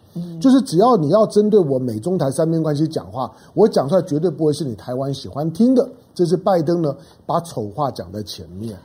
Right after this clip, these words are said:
Speaker 1: 不过，葛莱仪刚刚的这一个谈话当中，
Speaker 2: 嗯。
Speaker 1: 其实最后那一句话也是必须要让人警觉的。
Speaker 2: 嗯。
Speaker 1: 我们来看最后一句话，他说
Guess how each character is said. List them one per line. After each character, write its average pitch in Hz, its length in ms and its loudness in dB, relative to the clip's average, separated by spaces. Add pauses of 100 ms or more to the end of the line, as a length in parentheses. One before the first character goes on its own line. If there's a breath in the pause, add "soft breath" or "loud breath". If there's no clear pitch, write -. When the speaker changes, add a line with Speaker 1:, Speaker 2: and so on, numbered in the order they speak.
(120)
Speaker 1:
不 294 100 -8
过， 359 400 -2
葛 196 120 0
莱 190 160 -2
仪 247 180 -8
刚 226 180 -12
刚 220 200 -8
的 180 120 -8
这 175 180 -12
一 147 120 -10
个 151 100 -10
谈 - 220 -20
话 156 160 -12
当 139 260 -14
中， 117 240 -10
Speaker 2:
嗯。 - 40 -10
Speaker 1:
其 202 180 -10
实 185 160 -12
最 214 300 -4
后 196 180 -6
那 190 80 -4
一 156 140 -6
句 156 200 -8
话 135 380 -6 (320 loud breath)
也 190 240 2
是 180 180 -6
必 240 200 -6
须 220 100 -4
要 196 100 0
让 185 200 0
人 143 180 -8
警 110 260 -10
觉 113 280 -8
的。 117 100 0
Speaker 2:
嗯。 - 60 -2
Speaker 1:
我 - 40 -8
们 156 80 -6
来 160 80 -4
看 185 200 -6
最 202 120 -4
后 185 160 -4
一 147 60 -4
句 160 100 -8
话， 151 220 -8
他 147 60 -12
说 180 280 -2